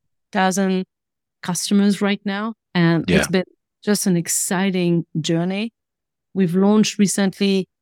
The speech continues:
Speaker 1: um, over the past couple of months, what we call the aha campaign.
Speaker 2: Mm-hmm.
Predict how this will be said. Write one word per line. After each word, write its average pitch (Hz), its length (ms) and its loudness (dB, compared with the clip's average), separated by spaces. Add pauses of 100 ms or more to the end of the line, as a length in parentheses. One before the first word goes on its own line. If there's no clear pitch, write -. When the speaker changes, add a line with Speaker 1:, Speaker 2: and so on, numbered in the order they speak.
(200)
Speaker 1:
um, 170 340 -2
over 170 160 -4
the 170 140 -2
past 170 280 -2
couple 180 200 -2
of 165 100 -8
months, 175 440 0
what 180 180 -6
we 180 120 0
call 175 200 -4
the 170 160 -6 (100)
aha 180 360 0
campaign. 196 560 0 (600)
Speaker 2:
Mm-hmm. 95 300 0